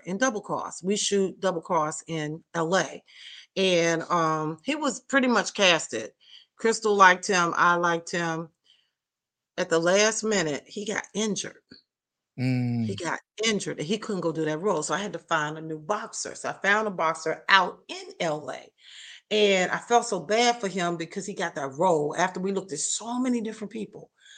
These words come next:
Speaker 1: So this past weekend, he hit me up. He said, "Are you gonna be at the auditions?" I said, "Yeah," you know, 'cause I try to, try to be kind to them. I don't wanna be nasty to them. You know, casting directors can be a trip now.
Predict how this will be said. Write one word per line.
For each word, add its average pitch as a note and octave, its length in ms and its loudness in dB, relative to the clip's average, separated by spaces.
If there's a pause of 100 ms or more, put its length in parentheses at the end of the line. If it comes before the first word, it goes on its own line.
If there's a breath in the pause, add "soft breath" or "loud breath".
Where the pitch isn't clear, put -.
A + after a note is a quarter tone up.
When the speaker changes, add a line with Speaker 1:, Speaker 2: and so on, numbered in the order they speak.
(280 soft breath)
Speaker 1:
So A3 180 0
this D#4 220 -4
past B3+ 380 0
weekend, G#3 600 0
he A3+ 180 -2
hit B3 160 0
me C4+ 160 -4
up. D#4+ 240 -8
He G#3+ 100 -6
said, G3+ 200 -2
"Are F3+ 60 -2
you A3+ 160 -4
gonna C4+ 200 -4
be C4+ 180 -4
at C#4 80 -8
the B3 80 -6
auditions?" C4+ 840 -2 (440 loud breath)
I F#3+ 120 2
said, B3 260 -2
"Yeah," A#3 500 2
you A3 140 0
know, G#3 100 2
'cause G3+ 160 0
I G3+ 100 6
try A#3 300 4
to, A3 60 -12 (100)
try A#3+ 160 4
to A3+ 60 0
be G#3+ 100 -4
kind G#3 360 2
to E3+ 60 2
them. D#3+ 200 2
I E3 60 6
don't G3 220 2
wanna G3 160 2
be F#3+ 160 -2
nasty F3+ 460 0
to G3 160 -4
them. F#3 300 2
You G#3 60 0
know, - 60 -4
casting A3+ 360 0
directors F#3 380 -2
can D3+ 140 -4
be D#3 160 -2
a C#3 40 -4
trip D#4+ 360 -4
now. D3+ 340 -2